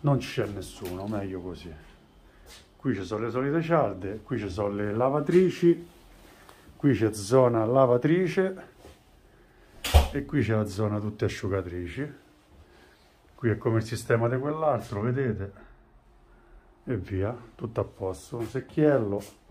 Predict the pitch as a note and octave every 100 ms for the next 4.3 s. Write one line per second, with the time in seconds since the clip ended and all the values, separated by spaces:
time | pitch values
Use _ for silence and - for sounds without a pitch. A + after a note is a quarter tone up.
0 | - - - - - - A2+ A2+ A#2+ B2+
1 | C#3 D3 C#3 B2+ A2+ A#2 B2+ C3 C3+ D3
2 | A#2 G2+ - - - - - A#2+ G2 F#2
3 | E2+ - - A2 A2+ - A2+ - - C#3+
4 | C3 G#2+